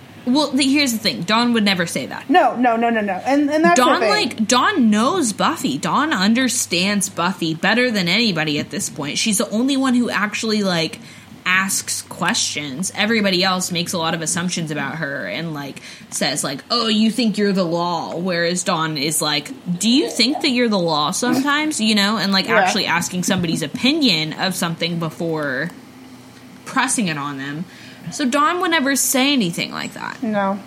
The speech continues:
Speaker 1: And Buffy certainly wouldn't go up to a seventeen-year-old and say, "I'm just like you," but with, you know, sexual experience.
Speaker 2: I'm, she's like, "I'm not that much older than Dawn." I'm like,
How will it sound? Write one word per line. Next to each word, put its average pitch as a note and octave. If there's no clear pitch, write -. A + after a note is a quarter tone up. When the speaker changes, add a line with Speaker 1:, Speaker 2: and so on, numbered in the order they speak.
Speaker 1:
And G#3+
Buffy B3+
certainly F#3+
wouldn't G3
go G3
up F#3+
to G#3+
a F#3
seventeen-year-old F#3
and F#3+
say, F3+
"I'm A3+
just A3+
like A3+
you," D4+
but -
with, G#3+
you D#4
know, F3
sexual A#3
experience. -
Speaker 2:
I'm, G3+
she's C4
like, A#3+
"I'm C4
not F4+
that B3+
much D#4
older A#3+
than F#3
Dawn." F3+
I'm F3+
like, F#3